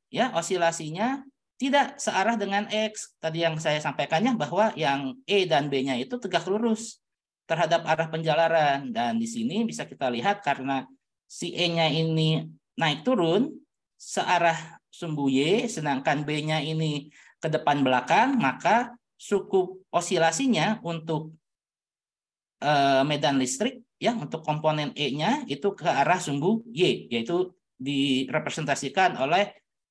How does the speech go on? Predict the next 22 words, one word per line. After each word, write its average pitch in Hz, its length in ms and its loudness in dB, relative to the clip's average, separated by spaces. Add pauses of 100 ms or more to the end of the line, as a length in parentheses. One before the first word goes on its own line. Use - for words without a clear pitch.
(120)
eh, 139 160 4
vektor 170 320 -2
satuan 175 480 0
J - 160 -4
topi 147 320 -4
ini. 127 240 0
Sedangkan 131 560 0
kalau 139 240 4
yang 123 320 2
B 165 320 0 (480)
itu 190 400 2
dengan 143 400 0
K 131 240 -2
topi. - 480 -12
Ya, 139 160 -2
makanya 143 400 0
kalau 151 240 2
kita 156 480 0 (160)
menggunakan 185 640 0
ilustrasi 156 560 -2
ini, 139 720 0 (320)
maka 180 560 0